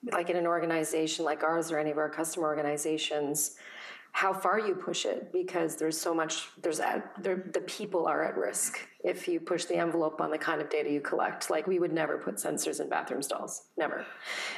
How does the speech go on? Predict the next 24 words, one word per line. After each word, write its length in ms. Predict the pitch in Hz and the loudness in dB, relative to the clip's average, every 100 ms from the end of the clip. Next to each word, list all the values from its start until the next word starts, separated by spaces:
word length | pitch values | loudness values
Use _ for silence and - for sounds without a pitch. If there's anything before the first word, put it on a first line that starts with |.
| - | -2
We 360 | 190 185 180 170 | 2 4 4 2
decided 640 | 175 170 175 170 165 160 | 2 2 2 4 2 2
we 120 | 165 | 2
will 160 | 160 160 | 2 2
never 420 | 156 160 160 160 | 2 2 2 0
track 360 | 156 - 151 151 | 0 2 2 2
our, 460 | 151 151 151 - - | 2 2 0 0 0
all 140 | 165 | 2
our 400 | 160 160 151 151 - | 2 2 0 -4 -2
staff 360 | - 160 156 | 0 2 2
have 160 | 165 160 | -2 -2
phones. 440 | 156 151 147 143 | 0 0 0 0
We 120 | 175 | 0
will 340 | 156 160 156 156 | 0 -2 0 0
not 280 | 156 156 - | 2 0 0
track 400 | 170 147 - - - - - _ | 2 2 0 -6 -14 -20 -20 _
their 140 | 165 156 | 2 4
location. 580 | 156 - - - 87 - - _ _ - - - _ - | 2 0 0 0 -2 -6 -16 _ _ -20 -20 -20 _ -4
It's 160 | 151 | -2
just 160 | 175 - | 0 2
not 200 | 147 143 | 2 0
something 320 | 147 - 160 | -2 -2 -2
we'll 120 | - | -2
do. 260 | - - | 0 0